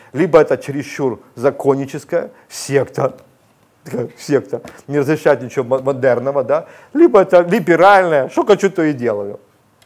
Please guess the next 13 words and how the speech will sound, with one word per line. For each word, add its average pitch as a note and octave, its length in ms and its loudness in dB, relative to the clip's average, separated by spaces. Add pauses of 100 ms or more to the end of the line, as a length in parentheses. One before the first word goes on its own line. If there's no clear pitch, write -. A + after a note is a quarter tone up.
(300)
Вот C3 140 -12
так, B2+ 160 -4
так A#2+ 260 -4
вот. - 140 -20 (160)
И G3 120 -2
неинтересно. E3+ 680 -2 (880)
Не C#3 100 -8
угодишь G3+ 380 -4
людям. G#2+ 300 -12 (320)
Но D#3 100 6
при G#3+ 160 -2
всем G#3 300 2
этом, G2 240 -4